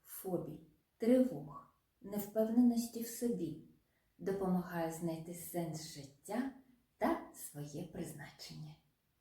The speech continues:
Я психолог-регресолог, арт-терапевт, духовний коуч, ігропрактик.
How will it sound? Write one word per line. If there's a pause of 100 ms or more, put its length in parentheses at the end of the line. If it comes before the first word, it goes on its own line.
(320)
Я
психолог-регресолог, (480)
арт-терапевт, (440)
духовний
коуч, (540)
ігропрактик.